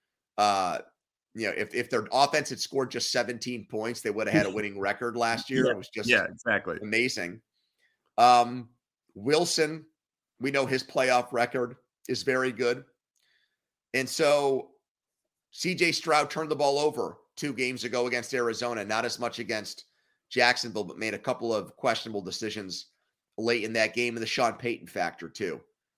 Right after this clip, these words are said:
Speaker 1: for Denver. So I would say the Broncos right now would be the scarier team. They're both,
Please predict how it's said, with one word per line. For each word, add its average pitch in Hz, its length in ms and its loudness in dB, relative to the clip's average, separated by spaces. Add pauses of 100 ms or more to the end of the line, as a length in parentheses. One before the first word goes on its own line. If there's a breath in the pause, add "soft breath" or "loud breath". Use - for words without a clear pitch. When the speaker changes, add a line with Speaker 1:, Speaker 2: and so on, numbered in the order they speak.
(120)
Speaker 1:
for 107 120 -8
Denver. 78 420 -4
So 82 440 -4 (480)
I 139 80 8
would 165 160 0
say 170 100 0
the 123 100 -4
Broncos 113 680 0
right 90 260 -6
now 80 360 -8 (420)
would 110 100 -4
be 123 120 0
the - 100 -8
scarier 98 560 -2
team. 90 240 -8
They're 98 100 -4
both, 127 480 2